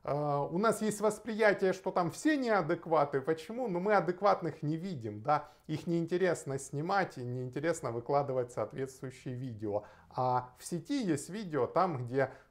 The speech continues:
проявляются, ну, самые неадекватные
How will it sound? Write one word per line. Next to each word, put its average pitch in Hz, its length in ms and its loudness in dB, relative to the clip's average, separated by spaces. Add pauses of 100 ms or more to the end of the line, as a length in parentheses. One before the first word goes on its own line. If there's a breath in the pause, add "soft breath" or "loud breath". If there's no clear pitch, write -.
(120)
проявляются, 156 920 6
ну, 202 320 0
самые 131 540 4
неадекватные 139 1040 0